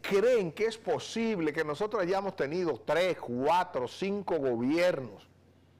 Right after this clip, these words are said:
con ese problema ahí, sabiendo que eso atenta? Cuando,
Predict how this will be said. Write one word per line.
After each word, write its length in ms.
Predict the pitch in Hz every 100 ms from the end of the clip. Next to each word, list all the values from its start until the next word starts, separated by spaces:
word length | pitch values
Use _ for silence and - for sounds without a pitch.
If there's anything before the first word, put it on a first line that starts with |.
| _ _ _ _ _
con 340 | - 202 226 208
ese 360 | 277 302 269
problema 640 | 202 196 156 175 226 196 139
ahí, 260 | 139 196
sabiendo 1040 | - 214 180 180 196 269 302 220 147 107 85 _ _ - _ _ -
que 300 | - 196 202
eso 240 | 254 247 180
atenta? 400 | - 185 175 170
Cuando, 320 | 185 190